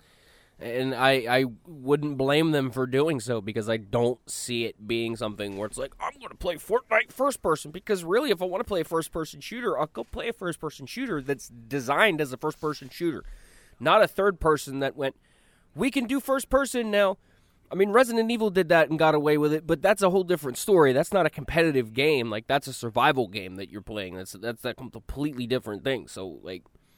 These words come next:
I don't know why first per-, I don't know why third person shooter developers like that think they can just transition to first person and it's, and it, and it's easy. It's gonna change the whole damn game. Cover, cover alone. Can you imagine if they go and they fight through all that effort in order to make first person work,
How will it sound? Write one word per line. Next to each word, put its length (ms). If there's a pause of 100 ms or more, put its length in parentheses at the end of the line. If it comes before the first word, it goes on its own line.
(540)
I 40
don't 160
know 80
why 220
first 260
per-, 280
I 140
don't 140
know 80
why 160
third 220
person 520 (220)
shooter 340
developers 640
like 160
that 240 (320)
think 160 (100)
they 100
can 160
just 280 (180)
transition 540
to 40
first 240
person 360
and 100
it's, 160 (160)
and 140
it, 80 (100)
and 80
it's 140
easy. 320
It's 100
gonna 160
change 300
the 40
whole 140
damn 220
game. 240 (560)
Cover, 400 (240)
cover 280
alone. 480 (220)
Can 140
you 100
imagine 440 (180)
if 160
they 100
go 220
and 100
they 60
fight 260
through 140
all 60
that 120
effort 240
in 80
order 160
to 40
make 140
first 220
person 320
work, 240